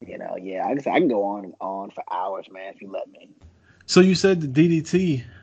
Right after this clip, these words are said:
Speaker 2: which was one of your favorite moves. So what, uh,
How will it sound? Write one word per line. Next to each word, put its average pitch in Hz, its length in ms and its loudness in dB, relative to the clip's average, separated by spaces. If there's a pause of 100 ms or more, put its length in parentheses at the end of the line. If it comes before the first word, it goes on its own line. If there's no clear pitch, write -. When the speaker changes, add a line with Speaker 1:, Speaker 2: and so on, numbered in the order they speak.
(320)
Speaker 2:
which 117 260 -8
was 113 140 -4
one 131 160 2
of 123 60 2
your 113 80 0
favorite 120 340 2
moves. 143 260 2
So 135 160 6
what, 147 320 6
uh, 123 420 2